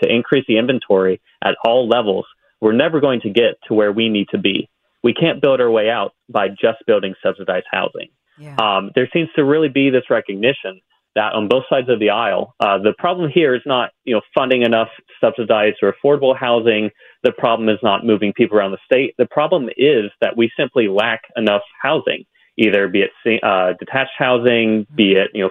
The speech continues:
Speaker 1: four unit apartment buildings, no matter what we're talking about here. Um, not just for low income folks either. We're talking about police officers,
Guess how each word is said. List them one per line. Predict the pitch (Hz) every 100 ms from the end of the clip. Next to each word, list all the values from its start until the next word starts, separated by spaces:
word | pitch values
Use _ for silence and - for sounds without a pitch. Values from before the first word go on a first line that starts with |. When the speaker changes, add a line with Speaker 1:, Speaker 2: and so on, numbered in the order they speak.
| -
Speaker 1:
four | 117 101
unit | 101 95
apartment | - 135 139 123
buildings, | 127 123 117 113 110 _ - - - -
no | 131
matter | 131 127
what | 143 151
we're | 143
talking | 139 123 -
about | 101 98 -
here. | 101 - - -
Um, | 110 98 92 92 98 101 -
not | 139 160
just | 170 156 -
for | 151
low | 123 131
income | 127 120 113
folks | 104 98 127
either. | 117 95
We're | 107
talking | 123 123 - 110
about | 104 95 95 _ - _
police | - 156 123
officers, | 101 - - 104 95